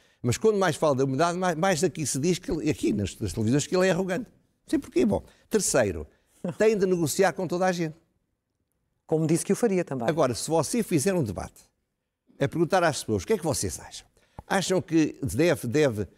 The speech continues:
Speaker 1: deve tentar fazer tudo, deve não ser arrogante e deve negociar, ou pelo contrário, deve desistir de fazer seja o que for, deve ser humilde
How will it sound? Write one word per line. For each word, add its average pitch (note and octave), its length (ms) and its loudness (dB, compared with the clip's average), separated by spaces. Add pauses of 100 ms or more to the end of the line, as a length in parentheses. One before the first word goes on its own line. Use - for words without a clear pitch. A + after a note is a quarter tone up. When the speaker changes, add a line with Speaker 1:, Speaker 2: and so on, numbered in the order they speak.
(120)
Speaker 1:
deve G#2+ 500 2 (640)
tentar C#3+ 360 0
fazer G2+ 260 0
tudo, F#3+ 560 2 (360)
deve C3+ 560 2
não B2 120 -2
ser B2+ 180 0
arrogante D#3 720 0 (680)
e C#3 140 4
deve C3+ 360 2
negociar, A#2 640 0
ou F3+ 100 0
pelo F#3 180 0
contrário, A#2 600 0 (220)
deve E3+ 360 2
desistir - 400 -2
de B2 60 -2
fazer A#2+ 300 0
seja G#2+ 220 -2
o G#2+ 60 0
que - 80 -16
for, G3 320 0 (380)
deve A2+ 720 0
ser A#2+ 240 0
humilde E3+ 520 2